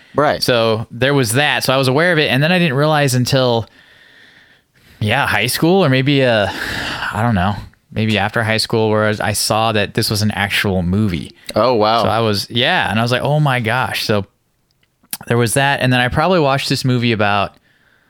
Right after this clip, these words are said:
Speaker 2: I don't know, twelve or thirteen years ago. I think I rented it from the library.
Speaker 1: Oh, okay.
Speaker 2: And, uh, and that was the first time I'd actually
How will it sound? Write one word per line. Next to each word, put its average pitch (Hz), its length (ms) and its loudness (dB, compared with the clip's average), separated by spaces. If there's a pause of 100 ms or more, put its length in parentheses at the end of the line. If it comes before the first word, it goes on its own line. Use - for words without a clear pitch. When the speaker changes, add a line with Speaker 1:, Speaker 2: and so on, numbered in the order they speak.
(420)
Speaker 2:
I 98 200 -4
don't 90 120 -4
know, 92 280 -4
twelve 107 260 0
or 107 40 0
thirteen 104 380 -2
years 98 220 -2
ago. 113 340 0 (100)
I - 60 -6
think 101 160 -2
I 98 40 0
rented 98 300 -2
it 90 100 -4
from - 120 -6
the 95 60 0
library. 92 520 -2 (840)
Speaker 1:
Oh, 147 160 2
okay. - 180 -2
Speaker 2:
And, 92 320 0
uh, 90 180 -4 (160)
and 101 80 -2
that 104 120 0
was 104 120 -2
the 98 60 -4
first 101 260 -4
time 98 180 -2
I'd 92 120 0
actually 85 460 -4